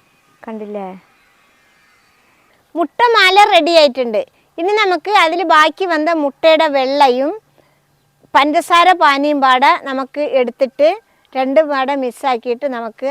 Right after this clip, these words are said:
അതിലേക്കൊരു അപ്പം ഉണ്ടാക്കിയെടുക്കാം. ഇത് നമുക്ക് ആദ്യം മുട്ടയുടെ വെള്ള ഇതിലേക്ക് ഒഴിച്ചു കൊടുക്കാം. അതിൻ്റെ കൂടെ നമുക്ക് പഞ്ചസാര പാനി ബാക്കിയുള്ളത്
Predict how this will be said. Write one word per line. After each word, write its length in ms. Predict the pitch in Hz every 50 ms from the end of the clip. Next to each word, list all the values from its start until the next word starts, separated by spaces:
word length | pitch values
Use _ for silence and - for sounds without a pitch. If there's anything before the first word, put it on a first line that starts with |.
| 247 226
അതിലേക്കൊരു 580 | 220 220 214 226 226 214 - 220 214 208 226 269 359 - _ _ _ _ _ _ _ _ _ _ _ _ _ - 311
അപ്പം 240 | 330 - _ 427 440 392
ഉണ്ടാക്കിയെടുക്കാം. 680 | 320 254 240 214 - 202 185 175 - - 170 123 - _ _ _ _ _ _ _ _ _ _ _ -
ഇത് 140 | 269 262 311 320 277 277
നമുക്ക് 360 | 269 262 254 240 _ - 294 330 370 - 240 240
ആദ്യം 360 | 240 233 _ - 269 277 302 311 - 269
മുട്ടയുടെ 540 | 240 233 - _ - 269 254 233 220 214 247 269 - 220
വെള്ള 260 | 220 208 214 220 240 233 208
ഇതിലേക്ക് 380 | 196 208 196 196 196 196 - 269 262
ഒഴിച്ചു 240 | 233 214 - - - 185
കൊടുക്കാം. 380 | 180 - - _ - - - _ _ _ _ _ _ _ _ _ _ _ _ _ _ _ _ _ _ _ _ _ _ _ _ _ _ _ _ _ _ _ _ _ _ _ _ _ _ _ _ _ _ _ _ _ _ _ _ 523 _ _ _ _ _ _ _ _ _ _ _ _ _ _ _ _ _ 294 294
അതിൻ്റെ 280 | 302 339 359 381 403 415 349
കൂടെ 220 | 330 311 302 302 302 285
നമുക്ക് 360 | 277 262 269 285 - - 294 320 403 494 508 _ _ _ _ _ _ _ _ _ _ 311
പഞ്ചസാര 560 | 294 302 311 302 330 320 - 381 359 370 403 415 330
പാനി 240 | 311 269 269 269 302 330 311
ബാക്കിയുള്ളത് 580 | 285 269 285 285 - 370 359 285 254 247 247